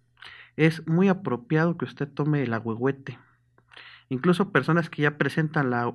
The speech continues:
la úlcera, la llaga en el tobillo, ¿sí? Pueden ayudarse con el ahuehuete. El té lo van a tomar, pero también hay que recordar que su uso también es externo desde épocas inmemorables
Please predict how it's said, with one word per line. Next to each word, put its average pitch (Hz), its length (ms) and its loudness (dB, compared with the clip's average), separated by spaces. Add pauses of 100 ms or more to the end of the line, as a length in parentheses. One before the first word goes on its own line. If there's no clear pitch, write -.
(120)
la 123 180 -2
úlcera, 143 580 -2
la 117 140 -8
llaga 139 540 2 (300)
en 123 120 -4
el 120 160 -6
tobillo, 156 480 -4 (1000)
¿sí? 175 300 -2 (720)
Pueden 156 240 6
ayudarse 160 580 2
con 123 220 -4
el 123 100 0
ahuehuete. 135 640 -2 (200)
El 123 280 -10
té 220 300 2 (100)
lo 131 140 -2
van 151 160 4
a 165 80 0
tomar, 147 480 0 (100)
pero 123 200 -2
también 143 600 -2
hay 143 120 -6
que 165 100 0
recordar 139 480 0
que 143 200 -2
su 139 200 -6
uso 165 540 -2
también 123 320 -2
es 143 180 -4
externo 160 560 0 (500)
desde 120 460 -2
épocas 135 460 -2
inmemorables 131 840 0